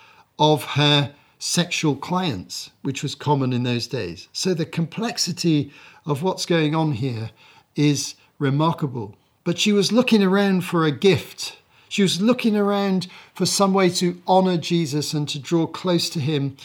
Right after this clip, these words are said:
and to seek mercy and grace from him. And she, she just tried to think of the most appropriate way to do that. And in her context,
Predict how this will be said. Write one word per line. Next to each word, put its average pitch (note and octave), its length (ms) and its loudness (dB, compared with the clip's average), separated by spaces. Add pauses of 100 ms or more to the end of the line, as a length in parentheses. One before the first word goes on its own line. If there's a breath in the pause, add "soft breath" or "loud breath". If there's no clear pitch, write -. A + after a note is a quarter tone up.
(380 loud breath)
and D3 400 -2
to C#3 380 0 (320 soft breath)
seek - 540 -2 (100)
mercy E3 540 2
and C#3+ 140 -2
grace D#3+ 320 0
from A#2 160 -8
him. A2+ 180 -8
And C3 100 -10
she, E3 220 -6
she - 160 -6
just - 340 -2
tried G#3+ 340 0
to F#3 80 -6
think F#3+ 280 0
of D3+ 80 -4
the D#3+ 80 -4
most D#3+ 260 -2
appropriate F3+ 460 -2
way C#3+ 160 -2
to B2+ 160 -8
do D#3 220 2
that. B2+ 280 -8
And C#3 100 -2
in D3+ 120 0
her D3+ 140 -2
context, D3 680 -4